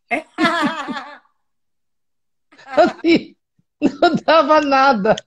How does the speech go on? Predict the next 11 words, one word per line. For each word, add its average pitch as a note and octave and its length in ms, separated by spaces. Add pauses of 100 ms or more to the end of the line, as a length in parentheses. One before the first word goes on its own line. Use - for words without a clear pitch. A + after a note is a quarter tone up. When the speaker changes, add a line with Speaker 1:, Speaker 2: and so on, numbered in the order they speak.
(440)
Speaker 1:
Vem C#4 200
cá, D#4+ 440
Speaker 2:
Assim. A#3+ 200 (100)
Speaker 1:
você D4 300
tá D#4 220
com C#4+ 220
pressa? C#4 680 (720)
Você A3+ 160
tem C4 160
Speaker 2:
Não. B3 420
Speaker 1:
compromisso? - 420